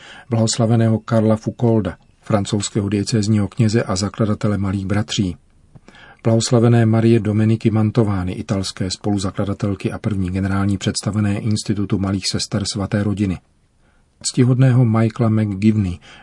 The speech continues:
diecézního kněze ve Spojených státech amerických a zakladatele řádu Kolumbových rytířů, a ctihodné Pavlíny Jarikotové, francouzské zasvěcené laičky, zakladatelky díla Šíření víry a Sdružení živého růžence.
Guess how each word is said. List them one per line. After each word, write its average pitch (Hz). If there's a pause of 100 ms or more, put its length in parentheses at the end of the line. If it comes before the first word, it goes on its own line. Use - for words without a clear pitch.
diecézního 98
kněze 104
ve 87
Spojených 95
státech 95
amerických 110
a 117
zakladatele 113
řádu 95
Kolumbových 92
rytířů, 95 (260)
a 107
ctihodné 127
Pavlíny 107
Jarikotové, 90 (360)
francouzské 107
zasvěcené 101
laičky, 101 (320)
zakladatelky 123
díla 110
Šíření 110
víry 107
a 95
Sdružení 104
živého 92
růžence. 95